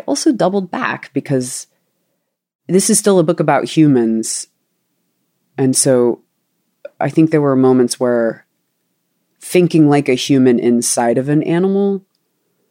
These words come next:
while being conscious or cognizant of its biology was the creative task that I put in front of myself, because that's the nature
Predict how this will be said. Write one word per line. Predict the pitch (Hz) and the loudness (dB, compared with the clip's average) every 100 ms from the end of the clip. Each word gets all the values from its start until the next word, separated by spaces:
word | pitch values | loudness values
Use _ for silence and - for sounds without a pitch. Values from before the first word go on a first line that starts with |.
| _ _ _ _ _ _ | _ _ _ _ _ _
while | 139 135 139 143 139 | -4 0 2 2 2
being | 135 127 123 | 2 2 2
conscious | 123 - 120 120 143 135 | -2 -2 -2 -2 -2 -2
or | 123 | -4
cognizant | - - 131 127 127 120 120 117 156 - | -6 -2 -2 2 2 2 0 -2 -2 -6
of | - 120 | -10 -6
its | 120 - - | -6 -6 -14
biology | 131 120 113 113 123 156 165 190 196 190 _ _ _ _ _ _ _ _ - | -6 -4 -2 -2 -2 -2 -2 -2 -4 -6 _ _ _ _ _ _ _ _ -6
was | 135 123 123 | -2 0 -2
the | |
creative | 117 127 110 107 104 | -4 -4 -2 -2 -4
task | - 113 104 - | -10 -12 -12 -12
that | - | -10
I | |
put | - 104 | -8 -10
in | 69 | -10
front | - - | -12 -14
of | - - | -14 -14
myself, | - - - - _ _ - _ _ _ | -14 -14 -18 -20 _ _ -20 _ _ _
because | 160 151 151 131 - - _ _ _ _ _ _ _ - 135 | -6 0 0 0 -4 -10 _ _ _ _ _ _ _ -14 -2
that's | 165 - - | -2 0 0
the | 143 | 2
nature | 131 127 127 - 123 | 4 4 2 0 -4